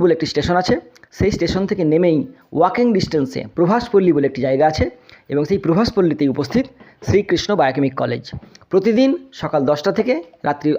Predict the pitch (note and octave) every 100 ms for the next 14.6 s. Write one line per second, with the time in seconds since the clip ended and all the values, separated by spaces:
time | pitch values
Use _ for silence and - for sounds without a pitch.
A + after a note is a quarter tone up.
0 | D3 - A3+ F3+ C#3+ D3 F3+ G4 - _
1 | _ _ _ _ _ _ - - - D#3+
2 | D#3 - F3 F#3 G3 C4 - - _ -
3 | - C#3+ D#3+ D#3 D#3 G3 - B3 B3+ -
4 | - - D3 F3+ E3 - D#3 C#3+ C#3 D#3
5 | D#3 G#3+ E4+ - - - _ _ _ _
6 | - D3+ F3 A#3 A#3+ D3 D#3 D#4 F4 _
7 | _ _ _ F3+ G3+ A#3 F3 D3 C3 B2+
8 | C#3 B2 - E3+ E3+ F3+ E3 D3 E3+ G3
9 | G3 E3 G#3 - - C3 D#3+ G3 - D#3+
10 | - F3+ D3 D3+ C#3+ - - _ - D#3
11 | D3+ D3+ - F#3 E3+ C#3+ E3 G#3+ D#3 D3
12 | B2 C#3+ B3+ - _ _ _ - B2+ D3+
13 | F#3 G#3 F#3+ F3+ G#3+ A3 - - D#3+ F3+
14 | F#3+ F#3 - G#3+ F#3 D#3